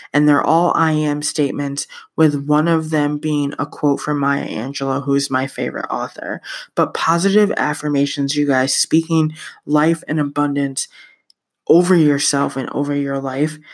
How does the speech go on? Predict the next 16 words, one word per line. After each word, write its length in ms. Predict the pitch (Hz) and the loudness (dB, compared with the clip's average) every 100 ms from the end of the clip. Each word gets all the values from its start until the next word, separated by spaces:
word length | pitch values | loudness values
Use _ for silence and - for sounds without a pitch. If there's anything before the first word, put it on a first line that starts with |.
| - - _ 147 | -20 -20 _ -8
really 600 | 135 139 156 156 165 160 | 0 6 6 6 2 0
help 460 | - 151 143 143 - - | -2 0 0 0 -10 -8
to 500 | - 151 143 139 - - | 0 2 2 0 -6 -16
halt 520 | - 151 147 147 - _ | -6 0 2 0 -8 _
the 220 | 151 143 | -4 -2
imposter 560 | 131 139 127 127 - - | -4 -4 -2 -2 -6 -8
syndrome. 600 | - - - - - 156 - - | -8 -8 -8 -10 -10 -12 -16 -16
So 220 | - - 160 | -6 2 2
that's 440 | 147 160 156 - _ _ - | 2 -2 -4 -10 _ _ -4
tip 260 | 156 151 | -2 -2
number 300 | 156 147 143 | -2 -2 -2
three, 500 | 143 - 120 120 - - | -6 -6 -4 -4 -6 -6
is 180 | 104 - | -6 -4
positive 520 | - 135 143 143 135 | 0 0 0 -4 -4
affirmations. 880 | 110 135 - 147 120 139 69 60 - - - - - | -4 -4 -6 -6 -6 -6 -8 -8 -10 -10 -12 -12 -8
And 380 | - 156 151 147 | 0 4 4 2